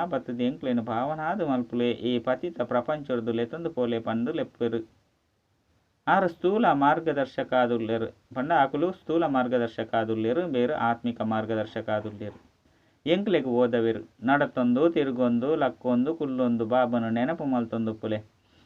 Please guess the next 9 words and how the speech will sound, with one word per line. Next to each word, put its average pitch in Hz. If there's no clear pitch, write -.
ಇಂದೆಟ್ 175
ನಿಕ್ಲೇನು 147
ಸುಸ್ತು 165
ಮಲ್ತೊನ್ನ 127
ಅವಶ್ಯಕತೆಲ 123
ಇಚ್ಚಿ 113
ಪಂದು 110
ಬಾಬಾ 113
ತೀರಿಪೋಯರು. 110